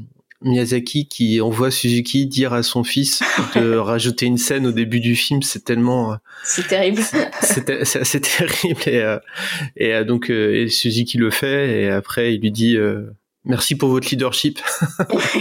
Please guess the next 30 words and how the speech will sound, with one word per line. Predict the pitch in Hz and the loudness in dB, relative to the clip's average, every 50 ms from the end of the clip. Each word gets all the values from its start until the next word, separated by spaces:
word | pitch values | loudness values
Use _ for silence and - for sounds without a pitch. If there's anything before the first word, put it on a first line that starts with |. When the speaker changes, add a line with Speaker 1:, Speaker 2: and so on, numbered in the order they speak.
| - - | -2 0
Speaker 2:
ouais. | 254 220 220 220 311 330 370 370 320 247 | -2 -2 -2 -4 -6 -4 -4 -4 -4 -2
Non, | 247 233 | 0 0
mais | 240 | 0
il | |
y | 226 | 0
a | |
toute | 208 - 226 226 | -2 -2 -2 0
une | 226 220 | 2 2
séquence | 214 - 240 226 233 254 254 269 254 - | 2 2 0 0 0 0 0 0 0 0
où | 202 | 0
effectivement | 190 180 202 196 180 202 196 214 | 0 0 0 -2 0 0 0 2
Miyazaki | 220 202 175 170 175 180 175 - 220 | 2 2 2 2 2 0 0 0 0
le, | 220 202 175 | 2 2 2
l'envoie | - 175 196 196 185 185 208 214 214 | 2 2 0 0 2 0 0 0 0
parler | - 190 185 190 196 196 202 190 | 0 -2 0 2 2 2 4 2
à | 170 | 2
sa | 170 - 185 | 0 0 -2
place | 180 - 190 190 196 - | 0 0 0 0 0 2
à | 170 160 160 | 0 0 0
son | - - 165 160 | 0 0 -2 -2
fils | 160 - - 226 220 208 | -2 -2 0 0 0 0
et | 165 151 | -2 -2
que | - - | -2 0
lui, | 180 190 185 | 2 2 2
lui | 175 170 190 196 | 2 2 0 0
fait | - - | 0 0
l'intermédiaire | - 160 160 160 180 180 175 170 170 175 190 185 | 0 0 0 0 -2 0 0 0 0 0 0 -2
entre | 170 - - - | -2 -4 -2 -2
les | 160 | 0
deux, | 165 202 226 | 0 0 -2